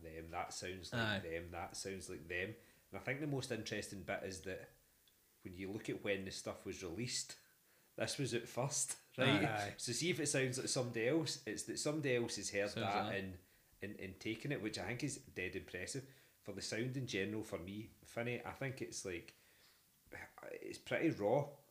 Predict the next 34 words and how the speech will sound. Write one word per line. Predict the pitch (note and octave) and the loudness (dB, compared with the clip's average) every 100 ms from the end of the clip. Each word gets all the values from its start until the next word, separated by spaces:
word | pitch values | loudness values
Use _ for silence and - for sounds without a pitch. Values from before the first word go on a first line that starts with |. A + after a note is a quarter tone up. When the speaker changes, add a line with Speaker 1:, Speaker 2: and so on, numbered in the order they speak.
| - | -4
Speaker 1:
I | |
think | C3 C#3+ C#3 - | -2 0 0 -2
it's, | B2 - | -2 0
like, | G#2 F#2+ - - - - - | 0 0 -4 -16 -20 -18 -6
Speaker 3:
Aye. | G2+ G2+ | -2 0
Speaker 1:
it, | - - | 0 -2
it's | - | -4
not | A2+ A#2+ B2 | 4 4 4
o-, | A2 - | 2 0
it, | G2 - - - | -4 -8 -18 -10
uh, | F2 - F2 - | -10 -6 -6 -6
I | |
mean, | F#2+ G2 F#2+ F2 _ _ - _ _ D2+ | -6 -6 -6 -12 _ _ -20 _ _ -12
the | E2+ | -12
furthest | - A2+ G#2+ A2 E2+ - - | -4 -2 0 0 -2 -6 -2
thing | F#2+ G#2 | -2 -4
from | - G2 | -8 -10
being | F2 F2 - | -8 -8 -4
overproduced | F#2+ F2 F2+ - - E2 F2 G2+ - - - _ - - _ _ | -4 -2 -8 -10 -14 -8 -6 -4 -4 -6 -14 _ -20 -20 _ _
that | F#2 C#2+ | -8 -6
you | E2 | -8
can, | - E2+ E2+ - | -6 -6 -6 -12
you | E2 F2 | -12 -10
can | - | -6
imagine. | F2 E2+ E2+ F#2 B2 A#2+ - - - - | -6 -4 -6 -4 -4 -4 -10 -20 -20 -8
There's, | F2+ - - - - | -6 -6 -12 -20 -6
there's | G2 | 0
actually | A2+ C3+ - F3 | 2 2 4 2
bits | C3+ G#2 - | 4 0 2
in | G2+ G2 | -2 -2
it | - | -2
that | G2 | -4
I | - E2+ - | -4 -6 -8
think, | F2+ E2+ - | -8 -8 -16